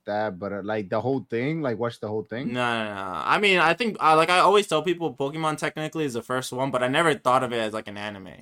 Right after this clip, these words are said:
Speaker 2: For me, it didn't feel like I was watching anime at that time. So I always
Speaker 1: I'm
Speaker 2: say,
Speaker 1: trying to
Speaker 2: I always
Speaker 1: think.
Speaker 2: say Naruto was my first.
Speaker 1: Yeah, I feel like Naruto was
Speaker 2: 'Cause that's,
Speaker 1: too.
Speaker 2: like, the first one where I, like, I
Speaker 1: Oh,
Speaker 2: knew
Speaker 1: Dragon Ball Z, I used to watch it.
Speaker 2: Yeah. Oh, Dragon Ball Z?
Speaker 1: Yeah. Yeah,
Speaker 2: Dragon
Speaker 1: before
Speaker 2: Ball
Speaker 1: going to
Speaker 2: Z. Oh, yeah, you
Speaker 1: school.
Speaker 2: told me.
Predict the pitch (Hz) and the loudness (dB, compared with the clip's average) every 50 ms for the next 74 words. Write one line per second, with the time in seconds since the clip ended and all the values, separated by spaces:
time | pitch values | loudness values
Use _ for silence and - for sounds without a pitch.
0 | - _ - 117 113 113 110 110 113 151 143 127 - - 135 131 127 117 107 104 | -18 _ -8 -6 -6 -4 -4 -4 -2 -2 -2 -2 -2 -2 -2 -2 -2 -2 -4 -4
1 | 104 104 101 104 104 110 110 104 107 104 - - 104 101 101 98 98 98 98 87 | -4 -6 -6 -6 -6 -4 -4 -4 -4 -4 -6 -10 -12 -12 -12 -14 -14 -14 -16 -14
2 | - 101 101 - 104 98 - - - 98 98 95 101 110 - _ _ _ _ _ | -14 -14 -10 -10 -10 -10 -10 -10 -12 -12 -12 -12 -14 -18 -20 _ _ _ _ _
3 | _ _ - 120 117 123 135 151 156 147 - 156 139 135 135 - 131 135 143 160 | _ _ -2 0 4 4 6 6 4 4 4 4 2 2 2 2 4 6 8 8
4 | 170 170 - 170 151 139 139 143 143 139 131 147 127 113 110 113 113 107 107 - | 6 6 4 2 4 6 6 6 6 4 2 0 -2 -2 -2 -2 -6 -6 -6 -8
5 | 107 101 98 - - - _ _ _ _ _ _ _ _ _ _ _ _ _ - | -10 -10 -10 -12 -14 -18 _ _ _ _ _ _ _ _ _ _ _ _ _ -14
6 | 98 98 98 95 - - 110 110 101 90 90 90 90 92 87 - - 85 82 82 | -10 -10 -10 -10 -10 -10 -10 -10 -8 -8 -8 -8 -8 -8 -10 -12 -14 -14 -12 -10
7 | 80 82 123 117 120 131 139 139 185 175 156 170 147 - - 156 151 - 170 151 | -8 -8 -6 -2 0 2 2 4 2 2 2 0 0 2 2 2 2 2 0 2
8 | 143 139 139 139 131 123 - 117 127 127 123 131 160 170 165 151 160 156 147 151 | 2 4 4 4 4 4 2 0 0 2 4 4 6 6 6 6 6 6 4 4
9 | 151 156 147 147 143 139 127 - - 135 135 135 131 131 127 123 - 123 117 117 | 2 2 2 2 2 2 0 -2 -4 -4 -2 -2 0 -2 -2 -4 -4 -4 -4 -2
10 | 117 117 113 - - 127 127 - - 113 113 110 104 98 90 95 110 - - - | -2 -2 -4 -6 -8 -10 -10 -8 -8 -6 -4 -4 -4 -6 -6 -10 -12 -14 -10 -4
11 | - 123 120 110 113 110 113 117 113 110 104 98 95 92 92 - _ _ _ _ | -2 -2 0 0 -2 -4 -4 -4 -4 -4 -4 -6 -8 -8 -10 -14 _ _ _ _
12 | _ _ _ _ _ _ - - - - 110 104 101 95 87 87 156 175 190 185 | _ _ _ _ _ _ -20 -20 -12 -8 -6 -4 -4 -4 -4 -4 -4 -4 -4 -4
13 | 175 143 135 117 - 123 117 110 110 117 - 131 143 151 147 139 131 117 127 120 | -2 -2 -2 0 0 0 -2 -2 -2 -2 0 0 2 2 2 2 0 -2 -2 -2
14 | 113 113 107 104 101 98 104 | -4 -4 -4 -6 -10 -12 -14